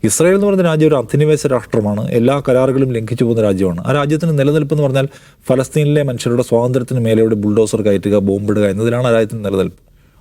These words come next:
അത് ചെയ്തുകൊണ്ടേ അവരിയ്ക്കും. ഇങ്ങനെ സെറ്റിലേഴ്സിനെ കൊണ്ടുവരിക, അവരെ കൊണ്ട് ആക്രമണം നടത്തുക.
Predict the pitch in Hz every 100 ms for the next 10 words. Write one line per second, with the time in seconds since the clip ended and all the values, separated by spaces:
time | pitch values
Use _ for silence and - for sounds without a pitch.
0 | - 131 120 120 127 127 117 98 - -
1 | _ _ _ 135 131 123 117 135 127 127
2 | 120 117 113 117 123 117 120 123 117 101
3 | 107 113 107 101 -